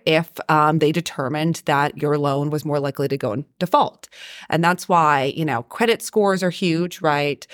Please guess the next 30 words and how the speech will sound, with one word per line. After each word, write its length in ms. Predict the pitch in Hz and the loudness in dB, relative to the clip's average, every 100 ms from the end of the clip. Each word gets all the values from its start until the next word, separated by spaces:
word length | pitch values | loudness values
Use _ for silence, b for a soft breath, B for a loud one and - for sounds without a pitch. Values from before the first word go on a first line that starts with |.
| B B - | B B 2
Um, 220 | 160 165 - | 2 2 0
condos 580 | 208 208 214 226 254 - | 2 2 2 2 0 -2
are 60 | |
more 220 | 196 202 196 | 0 2 2
likely 340 | 180 180 185 | 0 0 -2
to 80 | 165 | 0
go 180 | 165 160 | 2 2
into 200 | 165 - | -2 -4
default, 560 | 165 165 147 143 - | -4 0 2 2 -2
investment 640 | 156 160 190 - 185 170 - | -4 0 -2 -2 -6 -8 -4
properties, 880 | 175 143 156 151 147 143 147 143 B B B - | 0 0 -2 -2 -2 -2 -2 -6 B B B 2
um, 320 | 165 147 151 | 4 4 2
cash 320 | - 165 - | 0 -2 0
out 100 | 156 | 0
refinances, 800 | 143 147 220 220 202 190 185 175 | -2 0 2 4 2 0 0 0
those 200 | 175 165 | 2 2
are 80 | 165 - | 2 2
all 160 | 147 147 | 2 0
deemed 640 | 123 156 139 143 151 156 - | -2 -2 0 -2 -4 -8 -4
riskier. 760 | 160 160 - 143 110 135 170 | -4 -4 -4 -2 0 0 -2
So 240 | - 143 139 | -2 -2 -2
you 200 | 139 135 | -2 -4
are 80 | |
gonna 160 | 135 147 | -4 -2
have 160 | 165 - | -4 -4
higher 460 | - 139 139 147 - | -2 0 0 -2 -2
L 160 | 120 | -6
L 120 | 135 | -6
P 200 | 127 - 98 | -6 -8 -8
As. 380 | - - - | -10 -16 -16